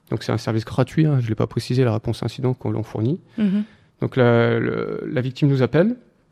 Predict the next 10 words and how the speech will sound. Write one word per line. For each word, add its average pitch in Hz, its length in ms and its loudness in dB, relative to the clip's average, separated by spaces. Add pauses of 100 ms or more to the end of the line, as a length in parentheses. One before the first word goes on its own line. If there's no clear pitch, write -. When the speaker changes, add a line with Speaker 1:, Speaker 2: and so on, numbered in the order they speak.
(360)
Speaker 1:
Donc 131 200 0
nous, 170 100 10
ensuite, 165 340 2
on 139 80 6
va, 120 220 4
dans 123 220 2
un 131 40 4
premier 131 240 0
temps, 139 300 0
euh, - 960 -4